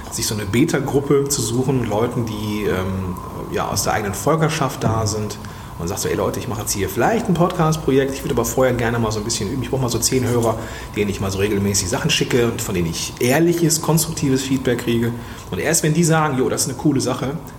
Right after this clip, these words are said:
dann würde ich anfangen, mich, äh, mit einem, äh, Feed zu beschäftigen, ähm, und, äh, iTunes. Weil es gibt, es ist, es ist <laughs> schon viel mehr. Also, es ist einfach, einen Podcast zu starten.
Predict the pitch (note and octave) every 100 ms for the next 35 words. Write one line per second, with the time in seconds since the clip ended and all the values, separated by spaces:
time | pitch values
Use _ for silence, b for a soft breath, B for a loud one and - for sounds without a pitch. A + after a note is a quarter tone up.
0 | G2+ G#2+ D3 G#3 F3 E3+ E3 C3+ C#3 C3
1 | B2+ A#2+ A#2+ - G#2+ A2 A2 A2 A2 G2+
2 | G2 - - - - B2 - B2+ A#2+ A2+
3 | A2+ G#2+ G#2+ G2+ B B B B B -
4 | G2+ F#2 F2 E2+ - G2 F#2+ - - F#2
5 | - - - C#2+ D#2 F2 A#2+ - G#3+ -
6 | - - C#3+ - A#3 - - D#3 G3+ -
7 | - - - - - - A#3+ - G3+ G3+
8 | A3 - B B - C#3+ C#3 B B B
9 | - A2+ - - A3 C4 - G3 F3 G3+
10 | G3 F3 D#3+ - E3 - A#2+ F2+